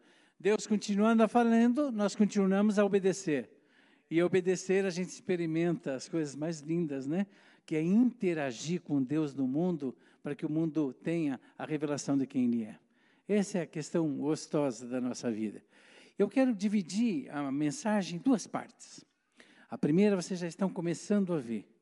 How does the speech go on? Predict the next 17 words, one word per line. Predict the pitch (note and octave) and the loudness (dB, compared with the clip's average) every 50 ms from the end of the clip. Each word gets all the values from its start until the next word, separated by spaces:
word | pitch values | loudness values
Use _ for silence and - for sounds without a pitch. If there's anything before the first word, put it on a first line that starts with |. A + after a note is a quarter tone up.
| _ _ _ _ _ _ _ - _ _ _ _ | _ _ _ _ _ _ _ -20 _ _ _ _
É | - E3+ F#3 | -2 0 2
vocês | F3 G#3 G3 - C4+ B3+ A#3 - | 2 2 2 2 2 2 0 0
perceberem | - C4 B3 A3 - - - A3 F3 D3 C#3+ G#3 B3 B3+ A#3 G3 E3 C3+ A2+ - - _ _ _ _ _ _ _ - | 0 0 0 0 0 0 0 0 0 0 0 2 2 4 4 2 2 0 -2 -4 -10 _ _ _ _ _ _ _ -2
o | F#3+ | -2
desafio | G3 E3+ A3+ A3+ G3+ G#3 G3 F#3 - - - B3 C4 B3+ G#3 | 0 2 2 2 4 2 0 0 -2 0 0 2 2 2 0
que | - - A#3+ | 0 0 2
nós | B3 A#3 A3+ A3 A3 A#3 B3+ C4 C4 B3+ A3+ F#3 E3 | 2 4 4 4 4 6 6 6 6 4 4 2 -2
estamos | E3 D3+ - - F#3 E3+ E3 D#3 C#3+ | -8 -10 -6 -4 -2 -2 -2 -2 -2
envolvidos. | D#3 D3+ C#3+ D#3 D3 B2 A#2 B2 A2+ F#2 - - - - - - _ _ _ _ _ _ - - - _ | -2 -2 0 -2 -2 -2 -4 -6 -6 -6 -8 -14 -20 -20 -20 -20 _ _ _ _ _ _ -20 -20 -20 _
Coisas | _ A#3 B3+ C4+ B3+ C4 A#3 - | _ 2 4 4 4 2 2 0
que | - B3 | -2 -2
têm | G#3 - B3 A#3+ | 0 2 2 2
acontecido, | A3+ - - A#3 A3+ - A#3 G3 - - - G#3+ A3+ G3+ - - C3 - | 2 0 0 -2 0 0 -2 -2 -4 -4 0 2 2 2 2 0 -4 0
coisas | - G#3 G#3+ A3 G#3 G#3+ G3+ | 2 4 4 4 4 0 0
que | - A3+ G#3 | 0 0 2
vão | G3 A3 A3+ A3 | 2 4 4 4
acontecer, | G#3+ G#3+ G#3+ A3 G#3 - G#3+ G3+ F3+ - - - - G#3 F#3+ E3+ C3+ - - | 2 2 2 0 2 2 0 -2 -2 -4 -6 -2 2 2 4 2 2 -2 -8